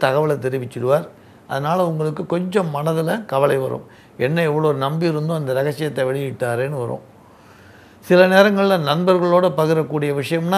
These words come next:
அது நண்பரோட இருக்கணும் இல்லையா? அது மத்தவங்களோட பகிரும்பொழுது அது உங்களுக்கு மனக்கவலையை உண்டு செய்யும். பூமி, நிலம், வீடு சம்பந்தமான முடிவுகள்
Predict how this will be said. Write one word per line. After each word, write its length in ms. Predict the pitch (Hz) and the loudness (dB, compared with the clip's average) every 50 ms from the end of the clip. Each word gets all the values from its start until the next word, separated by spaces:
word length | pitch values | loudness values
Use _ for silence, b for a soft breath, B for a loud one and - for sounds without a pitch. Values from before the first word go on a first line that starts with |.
| 185 | 2
அது 120 | 165 147 147 | 2 0 -2
நண்பரோட 480 | 135 135 143 156 160 170 165 165 165 160 151 | -2 -4 -4 -2 -2 0 2 2 2 2 0
இருக்கணும் 300 | 131 127 131 131 131 123 117 | -2 -2 -6 -8 -8 -6 -6
இல்லையா? 200 | 117 131 123 113 - - 131 | -4 -4 -4 -4 -4 -6 -4
அது 100 | 156 165 175 156 | -2 -2 -2 -2
மத்தவங்களோட 520 | 151 151 147 - 208 190 190 185 180 180 180 170 165 | -4 -4 -2 0 2 2 2 2 2 0 0 0 0
பகிரும்பொழுது 560 | 160 160 160 160 156 151 160 165 160 139 127 113 - - - - - - - - 135 | 0 0 0 0 0 2 2 2 0 0 -4 -6 -8 -12 -18 -20 -20 -20 -10 -6 -4
அது 100 | 147 156 160 | -2 -2 -2
உங்களுக்கு 300 | 147 147 147 151 151 196 175 135 | -2 -2 -2 -2 -2 -4 -6 -4
மனக்கவலையை 800 | 123 135 156 185 185 165 - 139 139 139 143 143 143 139 151 185 247 254 160 | -4 -2 -2 -2 -2 -2 -2 -2 0 0 0 0 -2 -2 -2 -4 -4 -4 -6
உண்டு 180 | 127 127 127 127 117 104 | -6 -4 -4 -4 -6 -6
செய்யும். 300 | 113 113 117 127 131 190 - - - - - - - B B B B B B B B B B B | -8 -10 -8 -10 -10 -12 -14 -18 -20 -20 -20 -20 -20 B B B B B B B B B B B
பூமி, 400 | 135 160 190 208 214 220 220 214 208 180 147 | 6 6 8 8 6 4 2 0 0 -2 -2
நிலம், 300 | 135 139 151 160 165 180 170 131 131 | -2 -2 -2 -2 -4 -6 -8 -8 -4
வீடு 240 | 139 147 160 160 160 147 123 | 0 0 0 0 0 -2 -2
சம்பந்தமான 680 | 135 131 135 143 143 143 135 135 135 135 135 135 135 | -4 -4 -4 -4 -6 -4 -6 -6 -6 -6 -6 -6 -6
முடிவுகள் 520 | 127 120 123 135 151 156 143 143 156 180 | -6 -4 -4 -4 -4 -4 -2 -2 -2 -2